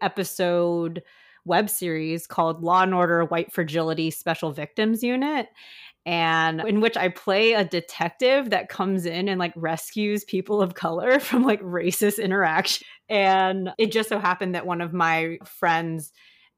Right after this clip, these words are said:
at my program, like, she was roommates with someone who was at the graduate school getting his M F A at Columbia. And so she kind of put us in touch, and he became, like, my, my cinematographer for,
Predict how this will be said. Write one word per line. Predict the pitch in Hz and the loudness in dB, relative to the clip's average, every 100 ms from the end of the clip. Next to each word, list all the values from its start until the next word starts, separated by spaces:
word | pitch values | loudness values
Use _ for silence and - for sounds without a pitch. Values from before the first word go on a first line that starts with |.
| _ | _
at | 175 165 - | 0 0 0
my | 175 160 151 151 151 151 156 - | -2 -2 0 -2 -4 -8 -10 -6
program, | 202 220 196 156 151 156 | -2 0 0 0 -2 -4
like, | 160 151 151 _ _ _ | -6 -6 -8 _ _ _
she | - - 226 240 240 233 | -12 -6 -4 -2 -2 0
was | 208 185 180 165 - - | 2 2 2 -4 -12 -12
roommates | 165 247 269 180 165 - - - | -2 0 0 0 -2 -8 -14 -16
with | 175 180 175 170 160 - 170 | -6 -2 0 -2 -4 -12 -8
someone | 190 180 185 | -4 -2 -2
who | 190 185 | -2 -2
was | 175 - 180 | -2 -4 -6
at | 165 | -4
the | 180 | -6
graduate | 147 156 170 190 180 170 - | -4 0 2 2 0 -4 -6
school | - - 170 165 160 156 151 - _ - | -12 -6 -2 0 0 -2 -4 -8 _ -4
getting | 185 175 | 0 0
his | 165 240 285 | 2 2 4
M | 196 180 | 0 0
F | 175 - | 0 0
A | 165 160 | 0 0
at | 160 | -4
Columbia. | - 160 156 156 107 85 170 - - - | -6 -4 -4 -6 -10 -10 -12 -16 -10 -4
And | 190 | -2
so | 208 185 | 0 0
she | 170 - 226 | -2 -8 -6
kind | 226 190 | -4 -4
of | |
put | 190 190 170 | -4 -4 -2
us | 175 | 0
in | 196 180 | -2 -2
touch, | 180 170 170 | 0 -2 -4
and | 156 | -8
he | 151 190 | -4 -4
became, | 175 - 180 170 165 | -4 -6 -4 -4 -4
like, | 156 156 | -6 -6
my, | 165 156 147 165 | -4 -2 -2 -6
my | |
cinematographer | 160 - 156 156 - 165 165 - - | -8 -8 -8 -8 -4 -4 -4 -6 -12
for, | - 156 151 | -10 -10 -10